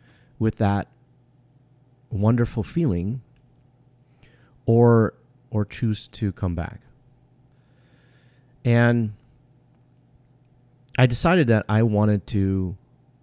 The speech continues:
have another chance. I wanted to right all my wrongs. I wanted to, you know, right all of the transgressions I had made in every relationship that I had had.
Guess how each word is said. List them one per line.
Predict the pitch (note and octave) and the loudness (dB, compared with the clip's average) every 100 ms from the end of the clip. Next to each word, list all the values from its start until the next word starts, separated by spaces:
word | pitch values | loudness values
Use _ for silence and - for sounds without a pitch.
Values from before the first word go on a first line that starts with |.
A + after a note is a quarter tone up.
| _ | _
have | G#2+ G#2 | -6 -2
another | F#2+ F2+ E2 | 0 0 -4
chance. | - - - | -6 -10 -10
I | - G2 | -4 -4
wanted | F#2+ F#2 F2+ F2 | -2 -2 -4 -6
to | F#2+ F2 E2+ F2+ F#2 _ _ | -6 -6 -6 -8 -12 _ _
right | G2+ F#2+ G2+ - | -4 0 0 0
all | F#2+ | -4
my | F2+ F2+ | -2 -4
wrongs. | F2 E2 D2+ E2+ F#2 | -4 -6 -8 -10 -12
I | - G#2 | -6 -2
wanted | G#2 G#2 - | -2 -2 -6
to, | G2 F2+ F2+ E2+ - - - _ _ _ _ | -8 -6 -6 -10 -14 -20 -20 _ _ _ _
you | - G#2+ | -2 0
know, | G2+ | 2
right | G2 G2+ A2+ B2+ - - _ _ _ | 0 2 2 2 -2 -14 _ _ _
all | A#2 B2+ C#3 C3+ | 0 2 4 4
of | A#2+ - | 2 0
the | G#2+ | -6
transgressions | - A2 G2 - G2+ G2 G#2+ F2+ | -4 -2 -2 -2 -4 -2 -4 -4
I | F#2 F2 | -2 -4
had | F2+ F2+ F#2+ | -4 -8 -6
made | F#2+ F#2+ F#2 F2+ F2+ - _ _ _ _ _ | -4 -2 -4 -6 -10 -16 _ _ _ _ _
in | F#2+ G2 | -6 -4
every | A2 G2 G#2 | -2 0 0
relationship | F#2+ F#2 F2+ E2 F2+ - E2+ - | 0 -2 -4 -4 -8 -8 -10 -8
that | F2 E2 | -10 -8
I | E2 | -8
had | D#2 F2 | -8 -10
had. | E2+ - - | -12 -14 -16